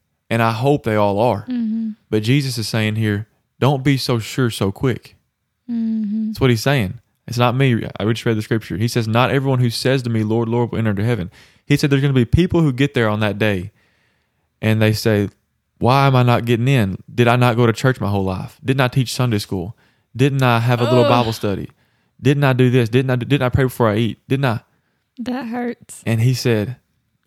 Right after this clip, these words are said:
Speaker 1: "I never knew you."
Speaker 2: Exactly. Oh, that is very convicting.
Speaker 1: It is. Man, it, it should be.
Speaker 2: Especially
Speaker 1: If you're not convicted by that, man, something's calloused.
Speaker 2: Especially, like,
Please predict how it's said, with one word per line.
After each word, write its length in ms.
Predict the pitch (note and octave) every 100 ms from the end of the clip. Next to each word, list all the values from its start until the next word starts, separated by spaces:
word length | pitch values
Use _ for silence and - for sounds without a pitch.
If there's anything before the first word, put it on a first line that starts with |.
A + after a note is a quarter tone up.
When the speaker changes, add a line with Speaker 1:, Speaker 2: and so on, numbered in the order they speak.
| -
Speaker 1:
"I 100 | A2
never 300 | A2+ A2+ G#2
knew 180 | G#2 G#2
you." 280 | G2 F2 - - _ _ _ _ _ _ _ _
Speaker 2:
Exactly. 880 | B3+ A#3 A3+ A#3+ A#3 - A#3 A#3 A3+ _ _
Oh, 320 | D4 D#4 C#4 A#3 _ _ _ _ -
that 280 | B3+ D#4 C#4
is 220 | C4+ A3+
very 280 | A#3 B3 A3+
convicting. 640 | A3+ A3+ A3+ - - C4+ -
Speaker 1:
It 140 | A#2+
is. 360 | C3+ E3 F#2+ - -
Man, 220 | B2+ C#3+
it, 80 | F#2+ -
it 100 | A#2
should 300 | - F#3 G3
be. 80 | B2
Speaker 2:
Especially 180 | G#2+ G#2+
Speaker 1:
If 60 | D#3+
you're 60 |
not 140 | F3 D#3+
convicted 280 | D#3 D#3
by 120 | C3+ C3+
that, 240 | C#3 G#2+
man, 160 | A#2+ B2
something's 360 | C#3+ G#2+ -
calloused. 540 | - B2 C3+ F#2 - -
Speaker 2:
Especially, 760 | B3 C4+ D4 E4 C4 A3 A3
like, 520 | A3 A3+ D#4 - _